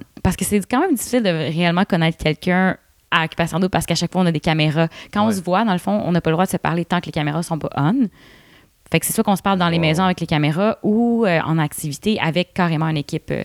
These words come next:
Speaker 1: qui te
Speaker 2: Ouais,
Speaker 1: filme.
Speaker 2: ouais.
Speaker 1: Fait que, tu sais, on bâtit une relation du mieux qu'on peut avec ça, mais en sortant, tu sais, après, euh, qu'Occupation Double s'est terminé, on a un trois semaines qu'on doit passer
Speaker 2: Oui.
Speaker 1: ensemble dans un chalet, hors caméra.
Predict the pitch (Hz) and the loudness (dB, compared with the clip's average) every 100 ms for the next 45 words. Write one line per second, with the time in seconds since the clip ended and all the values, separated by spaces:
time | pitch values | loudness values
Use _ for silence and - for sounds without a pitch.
0 | - - - 156 110 - - 107 101 - | -8 -12 0 2 2 -2 -4 -4 -4 -8
1 | - - - - - - 160 - _ 208 | -16 -18 -20 -20 -8 -2 -2 -4 _ 0
2 | 165 147 147 151 180 156 151 156 175 151 | 0 2 0 0 0 2 2 2 0 0
3 | 165 170 147 - 175 151 - 233 320 - | 0 2 0 0 0 0 0 0 -2 -4
4 | - - - 175 170 165 160 156 - 190 | -18 -20 -8 0 2 2 0 -2 -2 0
5 | 208 220 - _ - - - 185 - 220 | 2 0 -2 _ -18 -8 -2 0 2 0
6 | 220 - _ - 160 147 135 131 104 - | -2 -4 _ -2 0 0 -2 -4 -8 -4
7 | 175 - 156 147 185 - 151 143 151 208 | -4 -2 -2 0 -2 -2 -4 -2 0 0
8 | - 160 156 151 - 220 - 208 196 - | 0 0 0 0 0 -2 0 0 0 -2
9 | 165 151 151 156 180 175 185 185 156 151 | -2 -2 -4 -2 0 2 2 2 0 0
10 | 202 180 180 - _ _ - 180 - 214 | 0 0 -2 -10 _ _ -2 -2 0 0
11 | 196 | 0